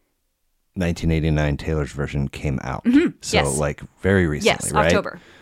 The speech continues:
Speaker 1: Yeah, okay, I
Speaker 2: Yeah.
Speaker 1: was gonna say, I think it was October.
Speaker 2: Yeah, and you were listening to some Vault tracks today.
Speaker 1: And yes,
Speaker 2: Oh,
Speaker 1: and
Speaker 2: they're
Speaker 1: she
Speaker 2: so good.
Speaker 1: was like, "O M G." You know, she's, uh, uh, on, closer on the age spectrum
Speaker 2: Okay.
Speaker 1: to you than me by,
Speaker 2: Okay.
Speaker 1: by far.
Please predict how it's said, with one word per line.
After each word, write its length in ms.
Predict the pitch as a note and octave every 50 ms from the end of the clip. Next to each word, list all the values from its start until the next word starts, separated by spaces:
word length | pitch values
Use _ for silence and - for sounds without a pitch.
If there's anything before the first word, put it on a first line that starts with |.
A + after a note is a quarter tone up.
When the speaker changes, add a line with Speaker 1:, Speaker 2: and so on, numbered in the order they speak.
| - _
Speaker 1:
Yeah, 240 | - G#2+ A2 G2+ D#2+ -
okay, 140 | - - A#2
I 20 | G#2
Speaker 2:
Yeah. 20 | G2+
Speaker 1:
was 80 | F#2+
gonna 160 | - A#2+ A2+
say, 220 | G2+ - - G#2 F2+
I 40 | D#2+
think 200 | - G2+ F#2 F2
it 40 |
was 100 | F2 D2+
October. 440 | D2+ C#2+ - - - E2+ D2 D2+ C#2+ -
Speaker 2:
Yeah, 200 | B3 C#4+ E4+ E4
and 80 | D4 C#4
you 60 | C#4
were 100 | C#4+ D4
listening 280 | D4 D4+ D#4+ D4 C#4+ D#4
to 60 | E4
some 120 | F#4+ E4
Vault 200 | A#3+ C4+ D4+ F4
tracks 320 | - - - C4+ - - -
today. 420 | - C#4+ B3+ C4 C4 - - - -
Speaker 1:
And 280 | C3 A#2+ A#2+ A#2+ - -
yes, 400 | B2+ B2+ C3+ D#3 F#3 G#3 A3+ A#3 B3+
Speaker 2:
Oh, 420 | C4 - E4+ - - - - -
Speaker 1:
and 160 | B3 A#3+ B3
Speaker 2:
they're 60 | C4+ C4+
Speaker 1:
she 220 | C4 F#3 B2+ B2+
Speaker 2:
so 40 | C3 C3
good. 20 |
Speaker 1:
was 300 | B2+ B2+ A#2+ - - -
like, 400 | B2 A#2 A2 G#2 G2+ G2 G2 - - D5 D#5+ E5+ E5+ E5+ - _ _ - - _ _ _ _ _ _ _
"O 240 | - C#3 C#3+ C#3 C#3
M 180 | C#3 C3+ C#3 B2+
G." 600 | G#2 G#2+ B2 C3+ C3+ B2+ C3 C3 B2+ C3 B2+ G2 - _ _ _ -
You 100 | F#2+ G2
know, 100 | F#2+ F#2
she's, 400 | - - - G#2+ F#2+ - - - - A2+ A2+ F#2 D2+ C#2+ - - - - D#2 D2+ G2+
uh, 280 | A2 F#2+ D#2+ D2 F2+ E2+ - _ _ _ _ _ - - _ - -
uh, 420 | F2 E2+ D#2 D2+ D2+ D2 D2 D2 - - - _ _ _ _ - - - - - - - - _ _ _ _ - - - - - - -
on, 320 | G#2 G2+ G2 F#2+ F#2+ F#2+ - _ _ _ _ -
closer 300 | G#2 A2 G2 - G#2 G2+
on 120 | G2 F#2+
the 140 | G2 F2 E2
age 180 | G2 G2+ E2+
spectrum 440 | - - - G#2+ F#2 - - G#2+ F#2+
Speaker 2:
Okay. 120 | - - -
Speaker 1:
to 100 | - A2
you 220 | A2 A2 A#2 A#2
than 160 | G#2+ A2 A2 A2
me 140 | G2+ F2+ F2+
by, 160 | E2+ F2+ F2
Speaker 2:
Okay. 180 | E2+ A3+ F#4 F4
Speaker 1:
by 100 | - F2
far. 220 | - G#2+ G#2 F#2+